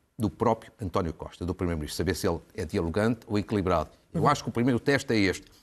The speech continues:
Speaker 1: Debates quinzenais, ele acabou com eles. Se ele agora os repuser, ou pelo menos passar para debates mês a mês, ir ao Parlamento ser fiscalizado e escrutinado, é um bom começo de maioria absoluta. Se não, então ele vai ter um problema e depois vai ter o Presidente da República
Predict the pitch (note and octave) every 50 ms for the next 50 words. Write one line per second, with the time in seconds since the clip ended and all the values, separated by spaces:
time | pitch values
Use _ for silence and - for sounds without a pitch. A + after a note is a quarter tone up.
0 | - - _ _ A2+ A2 A2+ G#2 D3+ E3+ F3 F3 - - - - F#3+ D#3+ A#2 A#2
1 | B2+ C3+ A#2+ A2 A2 C#3+ D3 D#3+ D#3+ D#3+ E3 C#3 F#3 G#3 G3+ - E3 D3 C3+ B2
2 | G#2 F2+ - - - _ _ _ - _ _ _ _ - - - B2+ E3+ G#3+ A3+
3 | F#3 A3 B3+ C4+ C4 A#3 F#3+ E3+ F3+ - D#3 B2+ A2+ G#2+ F2+ E2 - - _ _
4 | _ _ _ _ _ _ _ _ _ - D#3+ D#3 D#3 D#3 F#3+ G3 F3+ E3+ F3 G#3+
5 | B3+ B3+ F#3 - - G3+ F3+ - F#3 E3+ - F#3 F3 C#3 B2 E3 D#3+ D3+ B2+ -
6 | - D#3 F#3 G#3+ E3 F3+ F3+ D3+ C#3+ C3 A2+ F#2 - - - - _ _ _ -
7 | D#3 D#3+ C#3+ - - E3+ D#3+ D#3+ D#3+ D3+ C3 - - C#3 - - - C#3 C3+ B2
8 | B2 C#3 B2+ A2+ A2+ - - B2 - C3 A#2+ C3+ D#3+ F3 - - _ - D3+ A#2+
9 | A2 G#2 F2+ E2 C#3+ E3 G3+ A3 A3 G#3+ - - - B2+ A#2+ C#3+ F3+ E3+ - D#3
10 | D#3+ E3 D#3 D3 C#3 - - G#2 F2+ - D#2+ D#2+ - - - A#2+ A#2+ C3 D3+ G3
11 | A3 G#3+ - _ _ _ _ _ B2 G#2 - A2+ B2 A#2+ A2 G#2+ B2 B2 A2 C#3
12 | C3 C#3 C#3 C#3+ D#3 D3+ E3+ F#3 A3 A#2 - - - - - _ - G#3+ - F3+
13 | E3+ A#2 C3 C3 C3 - - C#3+ C#3 C#3+ B2+ - A#2+ - C#3 B2+ A#2+ A#2+ G#2+ -
14 | B2+ F#2+ F#2+ A#2 A2+ - - C3+ B2+ B2 D3 D#3+ D#3 - E3+ D3+